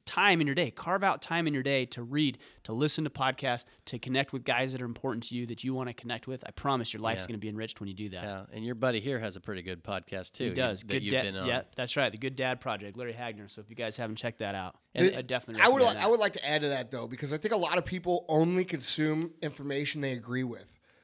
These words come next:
Speaker 3: I think it's
Speaker 1: Mm.
Speaker 3: very important to consume information that you necessarily w-, might not think you agree with for the,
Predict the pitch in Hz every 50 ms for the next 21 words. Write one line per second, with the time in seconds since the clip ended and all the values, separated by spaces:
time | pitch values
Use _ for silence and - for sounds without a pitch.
0 | _ _ - 139 147 139 202 208 208 156 151 135 139 151 156 170 180 180 170 175
1 | - 160 160 170 165 170 170 180 - - 165 - - 131 - - - 165 160 160
2 | 156 156 151 143 143 143 147 139 - 165 151 151 147 - 147 143 139 139 139 143
3 | 135 151 147 - - 165 156 156 156 151 156 156 135 - - - - _ _ _
4 | - 147 139 151 - - - 156 139 139 143 143 143 160 170 156 165 151 151 -
5 | - - 156 143 135 151 156 143 120 120 131 135 139 147 170 180 190 185 - -
6 | _ _ _ _ _ _ _ _ - - 165 156 139 143 143 147